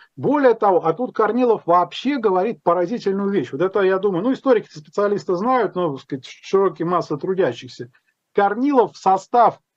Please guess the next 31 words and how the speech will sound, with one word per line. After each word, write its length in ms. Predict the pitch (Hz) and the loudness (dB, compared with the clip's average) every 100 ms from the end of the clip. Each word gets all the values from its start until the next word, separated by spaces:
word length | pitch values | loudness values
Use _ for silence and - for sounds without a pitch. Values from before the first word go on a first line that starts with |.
| - | -4
правительства 640 | 175 202 214 180 - 151 | 0 0 -2 -6 -4 -2
предлагает 720 | 127 151 147 170 175 185 147 | 0 0 0 0 2 0 0
будущего 540 | 127 180 165 - 160 147 | -2 -4 -4 -4 -2 -2
включить 500 | - 170 156 185 156 | -4 -8 -6 -6 -6
не 80 | 151 | -4
только 280 | 277 277 | -4 -4
генерала 500 | 190 196 196 196 175 | -4 -2 2 2 4
Алексеева, 640 | 160 165 - 185 131 107 - _ _ _ - | 0 -2 -4 -2 -2 -4 -10 _ _ _ -4
который 240 | 147 185 | -2 0
в 40 | 185 | -2
этот 120 | 185 | -2
момент 320 | 180 190 156 | -4 -2 -2
как 160 | 170 160 | -2 -2
частное 400 | 180 151 156 151 | -2 -2 -2 -4
лицо 280 | 151 180 | -2 -2
живет, 320 | 131 123 110 - _ _ _ _ - | 0 -2 -4 -10 _ _ _ _ -14
Георгия 540 | 117 160 190 175 180 | -2 2 2 2 0
Валентиновича 540 | 175 170 156 196 175 - | 0 -2 -2 -2 -4 -2
Плеханова 640 | 196 180 202 202 196 175 | 0 2 6 6 6 2
предлагает. 680 | 151 156 156 160 143 120 - _ _ _ _ _ _ _ _ _ | 0 -2 0 0 -2 -6 -10 _ _ _ _ _ _ _ _ _
Савенков, 520 | - 214 233 214 233 | 2 4 4 2 -2
так 140 | - 214 | 0 -2
сказать, 280 | - 196 190 | 0 -4 0
соответственно, 640 | 202 190 208 202 202 196 | -2 0 0 -2 -2 -2
удивлен, 500 | 185 190 185 220 202 | 0 0 2 0 2
говорит: 200 | 175 160 | 0 2
«А, 300 | 160 151 147 | 2 2 2
Лавр 320 | 180 190 180 | 4 2 2
Георгиевич, 400 | 165 160 143 131 | -2 -2 -2 -4
а 40 | 139 | -6
почему?» 640 | 170 - 262 302 185 - | -4 -2 0 2 0 -4